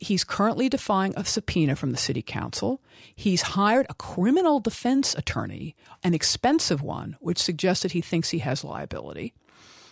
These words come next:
He probably can get away with ducking the city council subpoena. He's refused to turn over records,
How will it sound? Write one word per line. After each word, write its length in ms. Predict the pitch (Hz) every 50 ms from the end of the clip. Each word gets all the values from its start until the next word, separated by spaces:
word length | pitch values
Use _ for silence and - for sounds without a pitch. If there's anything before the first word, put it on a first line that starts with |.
| - - _ _ -
He 180 | - - 214 185
probably 500 | - - - 254 240 233 226 208 190 175
can 380 | - - - 233 233 262 285
get 160 | 262 233 185
away 220 | 165 151 147 147 147
with 200 | 135 139 - - 143
ducking 340 | 143 123 - - 151 147
the 60 | 123 -
city 260 | - - 139 135 120
council 400 | - - 135 127 120 - 120 117
subpoena. 400 | - - 139 - - 113 113 113 165
He's 180 | 175 151 139
refused 420 | 156 156 - - 208 226 254 - -
to 60 | 220
turn 240 | - - - 156 147
over 220 | 139 131 151 127
records, 640 | 131 131 113 117 - - 82 87 - 151 - -